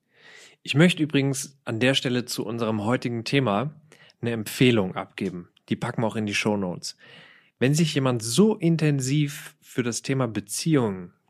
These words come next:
wie geht das richtig? Wie macht man das eigentlich? Wie führt man eine glückliche Beziehung? So interessiert, dass eigentlich eine Folge Couple Off, die sich mit diesem Thema beschäftigt, gar nicht ausreicht,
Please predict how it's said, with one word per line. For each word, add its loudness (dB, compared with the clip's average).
wie 0
geht 0
das -4
richtig? -4
Wie -2
macht -2
man -2
das -8
eigentlich? -12
Wie -6
führt -2
man -4
eine -8
glückliche -6
Beziehung? -8
So 2
interessiert, -2
dass 0
eigentlich -2
eine 2
Folge 2
Couple -2
Off, -4
die -2
sich -6
mit -6
diesem 0
Thema -4
beschäftigt, -6
gar -2
nicht -10
ausreicht, -6